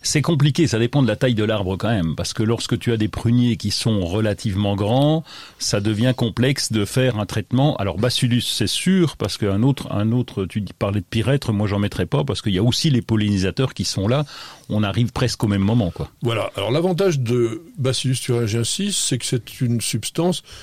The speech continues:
Speaker 2: qui agit essentiellement sur les chenilles, donc sur les larves de lépidoptère. La plupart des pollinisateurs étant des hyménoptères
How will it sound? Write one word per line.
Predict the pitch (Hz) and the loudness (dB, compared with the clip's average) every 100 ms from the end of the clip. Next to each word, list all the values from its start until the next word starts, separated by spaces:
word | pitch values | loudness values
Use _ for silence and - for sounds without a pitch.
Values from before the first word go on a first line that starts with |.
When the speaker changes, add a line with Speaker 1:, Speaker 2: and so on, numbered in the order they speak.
| - - | -18 -6
Speaker 2:
qui | 117 | 0
agit | 123 127 151 | 2 4 2
essentiellement | 143 160 143 131 139 151 | 2 0 0 2 2 2
sur | - 113 | 0 -2
les | 110 | 0
chenilles, | - 143 131 147 185 202 - - - | 0 2 4 4 2 -2 -10 -12 -6
donc | 110 - | -4 -2
sur | 113 | -2
les | 107 | 0
larves | 123 175 135 | 2 0 0
de | 123 | 0
lépidoptère. | 107 - 101 95 135 165 202 - - - - _ _ _ _ _ _ _ 160 | -2 -4 -6 -4 -2 0 -2 -10 -20 -20 -20 _ _ _ _ _ _ _ -4
La | 123 143 | 0 0
plupart | - 147 175 | -2 0 2
des | 135 - - | 0 -2 -2
pollinisateurs | 165 156 139 127 127 147 120 | 2 6 6 4 2 0 0
étant | 107 | 0
des | 104 104 98 | -2 0 2
hyménoptères | 131 123 107 95 - 135 175 | 2 2 0 -2 -2 0 0